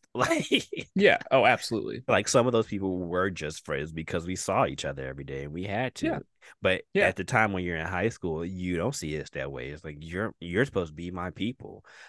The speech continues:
Speaker 1: Like, you, like,
Speaker 2: Yes.
Speaker 1: "I've
Speaker 2: Yes.
Speaker 1: chosen you." Like,
Speaker 2: Well, especially 'cause you've seen them for so long.
Speaker 1: Yeah.
Speaker 2: And you see them almost every day for so long. It's, it's the friends via proximity.
Speaker 1: Yeah.
Speaker 2: And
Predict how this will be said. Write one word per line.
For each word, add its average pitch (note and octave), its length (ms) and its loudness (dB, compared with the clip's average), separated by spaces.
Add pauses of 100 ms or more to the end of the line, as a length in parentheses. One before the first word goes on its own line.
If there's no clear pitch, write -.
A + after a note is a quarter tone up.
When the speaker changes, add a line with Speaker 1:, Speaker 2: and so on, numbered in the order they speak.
Speaker 1:
Like, C2+ 240 -10
you, F2+ 300 -4
like, - 100 -14
Speaker 2:
Yes. - 600 0
Speaker 1:
"I've G2 180 4
Speaker 2:
Yes. A2 160 2
Speaker 1:
chosen A2+ 400 4
you." D2 280 -8
Like, D2+ 420 -10 (500)
Speaker 2:
Well, G3+ 80 0
especially A3+ 300 -2
'cause G3+ 160 2
you've F3 140 0
seen B3+ 200 -2
them A2 200 2 (120)
for B2+ 520 4
so - 400 6
long. C#3 680 2 (200)
Speaker 1:
Yeah. E2+ 360 2 (340)
Speaker 2:
And C#3+ 80 4
you D3 60 2
see F#3+ 260 0
them B2+ 300 4
almost B2 340 4
every A2+ 180 2
day A2 380 6
for B2 300 4
so A2+ 280 4
long. G2 540 4 (420)
It's, C#3 340 6
it's C3 200 2
the C3 80 0
friends C#3 380 4
via A#2+ 220 2
proximity. A2 800 2 (400)
Speaker 1:
Yeah. F2 240 0
Speaker 2:
And A2+ 680 6